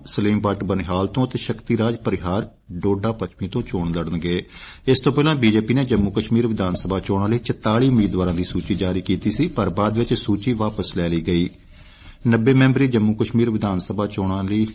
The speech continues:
ਚੋਣਾਂ ਅਗਲੇ ਮਹੀਨੇ ਦੀ ਅਠਾਰਾਂ ਤਰੀਕ ਤੋਂ ਤਿੰਨ ਗੇੜਾਂ ਵਿੱਚ ਹੋਣਗੀਆਂ। ਵੋਟਾਂ ਦੀ ਗਿਣਤੀ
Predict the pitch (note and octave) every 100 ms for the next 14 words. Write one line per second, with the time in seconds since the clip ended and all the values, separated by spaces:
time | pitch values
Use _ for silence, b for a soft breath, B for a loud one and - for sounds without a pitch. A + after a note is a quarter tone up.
0 | - - F#2 G#2 G#2+ G2+ G2 G2+ F#2 F2
1 | F#2 A2+ A2 G#2 G#2 G#2 F#2 F2 - A2
2 | - A2+ A2 F2+ E2 E2 E2 - F2 F2
3 | G#2+ D3 G2 F2+ - F#2 F2+ F#2 F2+ -
4 | F#2+